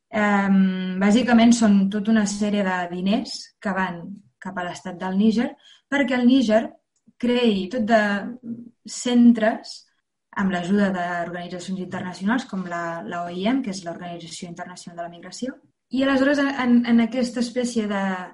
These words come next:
de centres, que se li diu centres, però podrien ser magatzems, són magatzems de persones que entren, o, bueno, que, que entren i que intenten, intentarien anar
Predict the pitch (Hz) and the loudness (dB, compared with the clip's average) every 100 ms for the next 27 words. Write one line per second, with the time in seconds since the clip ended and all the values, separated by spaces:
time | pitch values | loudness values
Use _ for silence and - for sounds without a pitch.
0 | _ _ 196 196 196 240 247 233 208 240 | _ _ -6 -4 -2 2 4 4 2 -4
1 | - - 196 185 - 196 185 185 202 - | -8 -10 -8 -8 -10 -10 -10 -6 -6 -4
2 | 214 226 202 185 - 190 180 175 - 185 | -2 0 -2 -10 -10 -8 -6 -8 -10 -10
3 | 190 190 190 190 233 185 165 185 175 233 | -6 -6 -4 -2 -2 -2 -4 -8 -8 -10
4 | - _ _ _ _ - 208 247 254 233 | -12 _ _ _ _ -2 2 2 2 2
5 | 226 233 226 214 220 220 233 - 202 208 | 2 2 0 0 2 2 2 -2 -4 -2
6 | 247 240 233 294 - _ _ - 196 190 | 0 0 0 -4 -6 _ _ -8 -2 -2
7 | 196 202 202 196 190 190 196 202 233 240 | -2 -2 -2 -2 -4 -4 0 6 8 8
8 | 240 247 311 _ _ _ _ - 202 208 | 8 2 0 _ _ _ _ -12 -6 -4
9 | 196 220 214 214 202 196 202 190 202 196 | 2 2 4 2 0 0 -2 -2 0 0
10 | 208 214 202 - - 208 196 | 2 2 0 -4 -6 -2 0